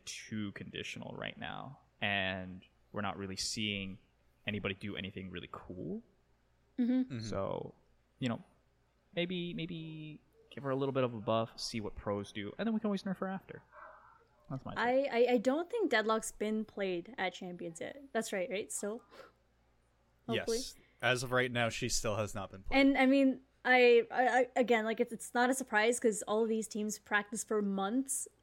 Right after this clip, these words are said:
Speaker 2: before the event. So they al-, already have their set rhythm, and, and I think it's really
Speaker 1: Mm.
Speaker 2: cool to see kinda, like, the, the quote-unquote, like, agreement, like, the silent agreement between all te-, uh, well,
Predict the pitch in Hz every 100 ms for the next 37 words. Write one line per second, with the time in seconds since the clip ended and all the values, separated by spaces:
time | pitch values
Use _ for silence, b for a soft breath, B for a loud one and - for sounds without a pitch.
0 | - 220 233 220 214 220 196 202 294 -
1 | _ - 226 233 254 277 247 302 269 254
2 | 220 208 202 220 196 196 214 220 226 -
3 | - 208 190 190 185 - 202 226 220 202
4 | - _ - 262 262 247 311 403 269 254
5 | 247 240 226 208 196 175 190 180 - 196
6 | 180 180 - - 214 196 214 202 196 -
7 | 208 180 202 208 220 220 - 214 202 220
8 | 208 214 196 196 214 214 214 233 208 208
9 | 202 226 - - 254 269